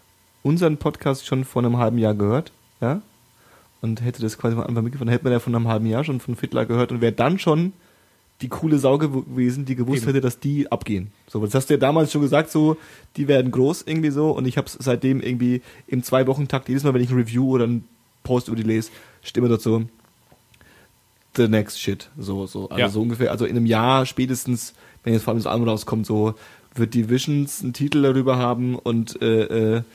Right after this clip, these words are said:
Speaker 1: das wird irgendwie M T V, die M T V, nicht M T V der Sender, sondern M T V das Unternehmen, die Mitarbeiter von M T V werden quasi alle mit Fiddler-T-Shirts
Speaker 2: Ja,
Speaker 1: rumlaufen.
Speaker 2: genau.
Speaker 1: Quasi.
Speaker 2: Dafür graut's mich schon.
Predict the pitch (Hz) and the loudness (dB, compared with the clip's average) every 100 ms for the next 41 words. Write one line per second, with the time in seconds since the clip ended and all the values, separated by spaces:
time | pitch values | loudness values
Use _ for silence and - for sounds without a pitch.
0 | - - _ - 117 - 120 113 - 117 | -20 -20 _ -8 -6 -2 0 0 0 0
1 | 107 107 107 113 120 123 113 107 110 113 | 2 2 2 0 -2 -2 0 2 2 4
2 | 113 - 113 113 113 107 110 110 - - | 2 -2 -4 -4 -4 -2 -2 -2 -6 -4
3 | 123 - - 127 120 123 123 123 107 113 | -4 -4 -4 -4 -2 0 0 2 2 2
4 | 147 165 123 110 113 - 123 120 117 117 | 2 0 0 -2 -2 -4 -4 -2 -4 0
5 | 120 120 - 117 - 120 117 110 123 131 | 0 2 2 0 0 0 0 2 0 0
6 | 120 117 127 117 107 107 110 107 107 107 | 0 2 2 2 2 0 -2 -4 -2 0
7 | 104 104 107 104 110 101 - 104 107 - | 2 2 0 0 0 0 0 2 0 -4
8 | - - - - 107 - 110 107 95 - | -20 -20 -8 -2 -2 0 0 2 2 0
9 | - 107 98 - 95 95 104 101 - 113 | -2 0 0 2 2 2 0 -6 -6 -8
10 | 113 113 - - - - - - - 101 | -6 -10 -14 -20 -20 -20 -20 -20 -4 -2
11 | 95 98 120 123 - 110 - 113 117 | 2 2 2 -2 -4 -6 -8 -10 -10